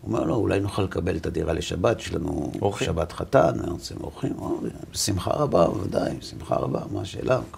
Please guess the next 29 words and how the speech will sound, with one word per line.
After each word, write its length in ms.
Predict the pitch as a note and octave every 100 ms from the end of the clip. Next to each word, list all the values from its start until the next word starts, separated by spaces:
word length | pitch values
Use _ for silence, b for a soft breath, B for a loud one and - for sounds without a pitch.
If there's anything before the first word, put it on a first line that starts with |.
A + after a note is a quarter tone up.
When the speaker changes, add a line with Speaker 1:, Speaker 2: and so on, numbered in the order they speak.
| - E2 -
Speaker 1:
נותנים 420 | F#2+ - F#2 F#2
את 120 | -
הבית. 260 | D2+ - - - B B B B B B
מוצאי 180 | - -
שבת 320 | - F#2+ F2
הם 60 | D#2+
חוזרים, 460 | E2 D2+ E2 B1+ A#1+
הם 200 | C2 C2+
כל 160 | - C#2
הבית 320 | A#1+ A#1 -
נקי, 340 | - - E3+
מסודר, 600 | F2 - E2 - D#2 -
הכל 260 | E2 - -
שם 80 | - -
יפה. 220 | - - A2+ - B B B B B B -
ואז 160 | -
אשתו 180 | A2 B2
אומרת, 200 | B2+ A2+
"רגע, 160 | A#2+ A2
איפה 360 | - - -
הטבעת 380 | B2 G#2+ G2 E2+
שלי?" 300 | - F#2 G2 - - - - - - - - - - - - - - - - - - -
"לא 100 | G2+
לקחתי 300 | - - -
אותה 160 | A2 F2
לשבת." 520 | E2 - B1+ C#2+ - - - - - - - - - - -
"היא 80 | F2
הייתה 200 | G2+ G#2
פה." 340 | - - -